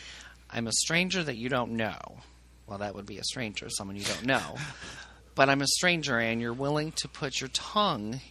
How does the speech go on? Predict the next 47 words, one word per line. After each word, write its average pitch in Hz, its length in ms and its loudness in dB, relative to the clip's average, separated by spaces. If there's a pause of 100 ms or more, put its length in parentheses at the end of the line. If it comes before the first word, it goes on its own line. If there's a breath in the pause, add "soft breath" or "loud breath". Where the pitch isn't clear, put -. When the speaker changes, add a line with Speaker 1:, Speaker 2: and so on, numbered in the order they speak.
Speaker 1:
in 127 140 -6
my 110 160 0
butthole. - 480 -4 (880 loud breath)
I'm 220 240 10
game, 110 420 6
you 160 120 2
know, 147 180 12
whatever. 196 420 12 (300)
<laughs> 233 1600 12
Your 196 280 10
tongue's 220 320 10
going 180 160 10
in 143 80 8
my 180 180 12
butthole, 143 380 12
that's 127 240 10
okay. 120 400 0 (640 loud breath)
I 151 140 12
bent 190 200 10
over 175 160 10
that 139 180 12
log 127 220 10
and 117 80 0
dropped 120 160 6
my 117 140 0
pants, 120 500 -2
and 123 160 0
I'll 139 120 6
tell 180 220 6
you 156 180 2
what, 147 520 10 (180)
<laughs> - 180 4
I 185 200 12
made 151 360 6
noises 135 600 4
I 127 180 6
didn't 127 180 -2
even 120 280 -2
know 117 200 2
I 110 200 0
could 127 280 -6
make. 123 760 6
It 120 180 -4
felt 120 260 4
so 139 100 2
damn 113 300 0
good. 110 340 2